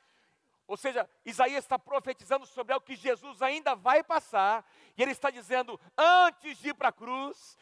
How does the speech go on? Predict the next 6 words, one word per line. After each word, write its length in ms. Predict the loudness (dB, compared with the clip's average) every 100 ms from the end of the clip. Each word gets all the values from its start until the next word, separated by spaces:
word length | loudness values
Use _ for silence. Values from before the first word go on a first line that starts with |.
| -2
ele 200 | 2 2
vai 160 | 2 -2
conseguir 460 | -2 -14 -12 -10
enxergar 760 | -8 -6 -4 -2 0 0 0 -6 _ _ _ _ _ _ _ _ _ _ _ _ _
o 100 | -8
resultado. 720 | -2 -2 -4 -6 -4 -4 -8